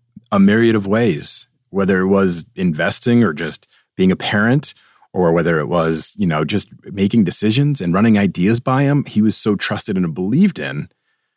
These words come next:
that we all went to him. And wouldn't you want to be that person? Wouldn't you want to be the person that people came to and trusted and believed in? You know, you see these images of bosses and C E Os and cracking the whip and, "Oh, dude, get this, gotta get this, projection models, blah, blah, blah."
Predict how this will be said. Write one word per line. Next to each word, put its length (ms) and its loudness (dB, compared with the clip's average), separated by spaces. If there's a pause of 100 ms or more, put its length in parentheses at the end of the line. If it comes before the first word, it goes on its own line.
(560)
that 100 0
we 100 4
all 120 2
went 180 2
to 120 -4
him. 160 -16 (520)
And 140 -6
wouldn't 260 4
you 100 4
want 220 4
to 60 2
be 140 2
that 200 0
person? 420 -2
Wouldn't 180 4
you 100 0
want 160 -2
to 60 0
be 100 0
the 80 -2
person 300 -2
that 80 -4
people 220 -6
came 300 -2
to 160 -2
and 120 -4
trusted 520 -6
and 120 0
believed 420 -4
in? 260 0 (1040)
You 60 2
know, 60 4
you 80 4
see 160 0
these 260 4
images 440 2
of 180 -6
bosses 440 0
and 120 -8
C 320 2
E 40 4
Os 300 2
and 120 -8
cracking 340 -2
the 100 2
whip 360 0
and, 220 -8 (260)
"Oh, 680 0
dude, 340 -2
get 200 0
this, 220 2
gotta 220 0
get 240 0
this, 180 2
projection 440 0
models, 280 0
blah, 220 2
blah, 0 -
blah." 220 0